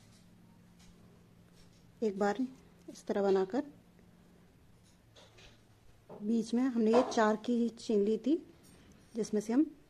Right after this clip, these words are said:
बीच वाले में से, फिर से हम इस तरह से tight निकाल देंगे।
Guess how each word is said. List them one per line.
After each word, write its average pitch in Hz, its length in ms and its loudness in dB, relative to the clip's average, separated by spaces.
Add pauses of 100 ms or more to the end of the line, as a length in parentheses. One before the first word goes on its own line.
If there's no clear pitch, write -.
(280)
बीच 208 400 -4
वाले 208 180 2
में 202 120 2
से, 285 200 -2 (4000)
फिर - 160 -14
से 233 100 -2
हम 214 100 2
इस 208 180 -4
तरह 202 140 0
से 202 120 -6
tight 208 240 -2
निकाल 202 280 -4
देंगे। 254 260 0